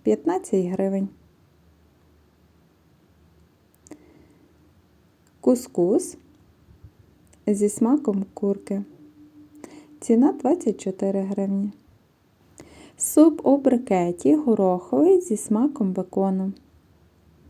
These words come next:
Ціна одинадцять гривень, сто п'ятдесят грам. Арахіс смажений, солоний, п'ятнадцять гривень, сімдесят грам.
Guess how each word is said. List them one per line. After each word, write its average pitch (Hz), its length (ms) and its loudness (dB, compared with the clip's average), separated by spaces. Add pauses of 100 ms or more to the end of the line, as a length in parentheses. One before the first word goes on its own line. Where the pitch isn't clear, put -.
(1300)
Ціна 233 500 4
одинадцять 202 760 0
гривень, 185 500 -2
сто - 220 -2
п'ятдесят 240 600 -2
грам. 190 340 -4 (3000)
Арахіс 240 580 4
смажений, 240 600 2
солоний, 220 760 0
п'ятнадцять 208 680 0 (100)
гривень, 302 380 2
сімдесят 196 640 -4
грам. 226 380 0